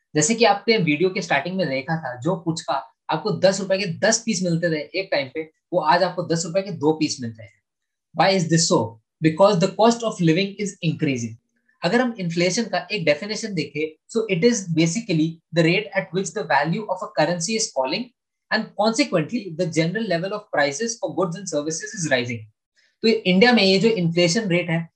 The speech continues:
it is around five to six percent। तो जो भी आप इन्वेस्टमेंट कर रहे हो, it should at least give you the returns of six percent plus post tax। Next is building up a corpus। Having a better corpus by the time one retires is very important, but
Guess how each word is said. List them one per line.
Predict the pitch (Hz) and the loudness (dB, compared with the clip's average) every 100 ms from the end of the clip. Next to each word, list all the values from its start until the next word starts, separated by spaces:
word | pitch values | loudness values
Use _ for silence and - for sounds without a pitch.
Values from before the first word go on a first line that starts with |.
| _ 185 | _ -2
it | 240 | 0
is | 196 | 2
around | 196 233 185 | 2 2 0
five | 160 165 | 0 -2
to | 208 180 | -6 -6
six | 175 - | -4 -4
percent। | 160 117 117 - _ _ | -4 -6 -10 -16 _ _
तो | 190 | -2
जो | 139 220 | 2 2
भी | 233 247 | 4 2
आप | 247 170 | 0 -4
इन्वेस्टमेंट | 151 165 185 233 - | -2 -2 -2 -6 -2
कर | 185 214 | 0 2
रहे | 180 | 0
हो, | 135 156 - _ 190 | -2 -8 -12 _ -10
it | - | -4
should | 247 - 196 | -6 -4 -6
at | 196 233 | -2 0
least | 262 160 190 | 0 0 -4
give | 208 | -2
you | 190 | 0
the | 165 | 0
returns | 151 190 214 - _ | 4 2 2 -6 _
of | 190 - | -4 -4
six | 208 - 196 | -8 -6 -4
percent | 170 208 - | -4 -8 -2
plus | 160 185 - _ _ _ | 0 0 -4 _ _ _
post | 190 180 165 | 2 2 2
tax। | 120 - - - _ _ _ _ | -6 -6 -12 -14 _ _ _ _
Next | 175 226 - - | 0 0 0 -4
is | 165 | -2
building | 147 170 208 | 0 0 0
up | 220 | -2
a | 160 | 0
corpus। | - 123 120 113 - _ _ _ - | 2 0 -2 -8 -12 _ _ _ -2
Having | 180 262 262 | 0 2 2
a | 185 | 2
better | 175 226 | 2 0
corpus | 226 165 170 208 170 | 4 4 2 -4 0
by | 180 180 | 2 2
the | 196 | -2
time | 165 202 | -2 -2
one | 196 190 | -4 -2
retires | 156 156 156 190 196 - - | -2 0 0 0 -2 -8 -10
is | 131 | 2
very | 135 151 165 | 2 2 -2
important, | 131 123 120 - - _ _ - | -6 -8 -8 -10 -20 _ _ -2
but | 143 190 | 0 0